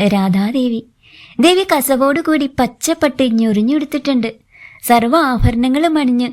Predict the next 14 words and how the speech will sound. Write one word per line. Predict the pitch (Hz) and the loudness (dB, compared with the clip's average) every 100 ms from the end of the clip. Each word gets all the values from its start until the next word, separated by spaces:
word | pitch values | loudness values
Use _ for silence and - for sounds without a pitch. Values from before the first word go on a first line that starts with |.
| - - - | -10 -18 -4
അതിസുന്ദരിയായിട്ടുണ്ട് | 214 196 302 349 370 330 311 349 370 359 339 302 277 | -2 0 0 0 0 0 0 0 0 0 -2 -2 -2
കേട്ടോ | 254 233 | -2 -2
രാധാദേവി. | 208 202 196 202 240 277 247 330 - _ _ _ _ - | -2 0 0 0 -2 -2 0 -4 -6 _ _ _ _ 2
ദേവി | 202 233 285 | 2 2 0
ഭഗവാന്റെ | 247 202 208 226 285 330 | 0 0 0 0 -2 0
തോളിലേക്ക് | 269 269 294 330 381 - | 0 0 -2 -2 -4 -2
തല | 294 285 | 0 0
ചായ്ച്ച് | 294 320 277 277 320 - _ - - | 0 0 -2 -4 -8 -8 _ -20 -2
മധുരമുള്ള | 277 311 320 392 381 359 | 2 2 0 0 0 0
ആ | 330 294 | 0 0
വേണുഗാനം | 247 226 220 240 247 247 240 | 0 0 0 0 0 -2 0
അങ്ങനെ | 208 208 214 277 330 | 0 2 0 0 0
ആസ്വദിച്ച് | 294 - 302 285 285 | -2 -2 -2 -2 -2
നിൽക്കുകയാണ്. | 262 240 - 262 254 226 | -2 -2 -2 -2 0 -2